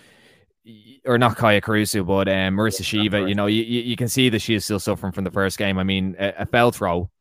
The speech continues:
Speaker 1: um,
Speaker 2: Yeah.
Speaker 1: kind of running into brick walls. There was one, I, I think her first touch of the ball was a throw in that she threw right to the Canadian player. I mean,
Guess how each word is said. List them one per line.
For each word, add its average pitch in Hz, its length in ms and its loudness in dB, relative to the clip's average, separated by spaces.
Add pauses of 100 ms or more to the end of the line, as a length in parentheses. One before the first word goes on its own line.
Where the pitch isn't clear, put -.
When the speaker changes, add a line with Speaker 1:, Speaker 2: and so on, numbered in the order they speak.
(520)
Speaker 1:
um, 92 340 -6
Speaker 2:
Yeah. 98 160 -10
Speaker 1:
kind 107 160 -2
of 92 100 -6
running 107 280 0
into 98 160 -4
brick 95 260 -2
walls. 95 320 2
There 104 120 -2
was 92 140 -4
one, 110 380 2
I, 98 200 -4
I 107 60 -2
think 120 180 -4
her 104 80 -2
first 110 280 -2
touch 131 140 -4
of 120 80 0
the 101 40 -4
ball 107 180 4
was 95 100 -4
a 95 60 -8
throw 101 280 2
in 95 100 0
that 90 100 -4
she 95 120 -14
threw 101 220 -4
right 98 180 0
to 90 80 -12
the 87 80 -8
Canadian 95 400 -4
player. 90 320 -4
I 95 40 -6
mean, 98 260 -2